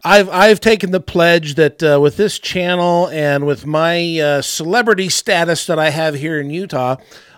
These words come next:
I am going to do everything I can to bring, uh, awareness and shed light on Mitt Romney, uh, because, you know, th-, there are a lot of voters here in Utah. A lot of it has to do with connections with,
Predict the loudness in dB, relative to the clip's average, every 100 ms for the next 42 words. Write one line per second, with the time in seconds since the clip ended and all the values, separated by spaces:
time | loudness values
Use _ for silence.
0 | -2 2 2 2 0 2 0 0 -4 -2
1 | 0 0 -4 -4 -2 -2 -2 -4 -2 -4
2 | -4 -4 -2 -2 -4 -4 -4 -2 0 0
3 | -2 -4 -8 -10 -6 -2 -2 -4 -12 -20
4 | _ -4 0 0 -2 -6 -8 -4 -4 -6
5 | -10 -10 -6 -4 -2 -2 -4 -6 -8 _
6 | _ _ -6 -6 -6 -4 -4 -4 -4 -4
7 | -2 -2 0 0 2 4 4 4 2 2
8 | -2 -4 -2 -2 -2 -6 -6 -6 -6 -4
9 | -2 0 0 0 -4 -6 -6 -6 -6 -6
10 | -8 -8 -6 -6 -8 -8 -4 -4 -4